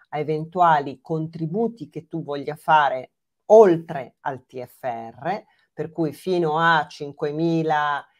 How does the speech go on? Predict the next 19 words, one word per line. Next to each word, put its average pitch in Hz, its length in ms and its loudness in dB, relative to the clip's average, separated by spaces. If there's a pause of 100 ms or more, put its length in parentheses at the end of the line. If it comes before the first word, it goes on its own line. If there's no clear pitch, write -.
(180)
eh, 131 880 -6
circa 170 480 -6
cinquemila 165 560 -2
euro 165 240 0
l'anno 160 380 -2
hai 147 120 -4
la 147 140 -4
possibilità 156 680 -8
di 143 100 -10
portare 156 380 -8
in 147 80 -10
deduzione 147 500 -10
fiscale 160 600 -6
i 214 220 -2
tuoi 147 280 -2
contributi 127 960 -16 (200)
nel 170 320 2
fondo 135 440 -8
pensione 120 760 -10